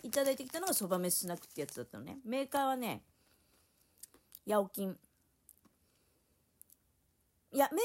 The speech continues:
カーはヤオキンっていうか、正確に言うと作ってるのは高見製菓っていうところなんだね。高見製菓に外注に出して、それをヤオキンが売ってるって。ヤオキンってほら、それこそだからうまい棒とかのさ、会社じゃないですか。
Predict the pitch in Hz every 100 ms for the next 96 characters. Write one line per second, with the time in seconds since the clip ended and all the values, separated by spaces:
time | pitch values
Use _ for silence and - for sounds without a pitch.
0 | 494 523 494 494 453 349 381 392 381 370
1 | 269 202 - 392 392 381 370 349 311 -
2 | - 523 - 302 233 180 139 196 226 -
3 | - _ _ - 208 330 349 - 359 202
4 | 165 - 151 143 - 151 143 135 80 151
5 | - _ _ _ _ _ _ _ - -
6 | 202 - 294 302 370 359 - 254 285 226
7 | 254 277 - 294 285 294 349 - 349 285
8 | 339 254 202 214 226 214 247 185 - 180
9 | 147 175 277 240 277 254 240 220 - -
10 | - - - - - - - - - -
11 | 269 196 156 151 180 226 190 147 139 123
12 | 123 - - - - - 160 165 156 135
13 | 127 - - 117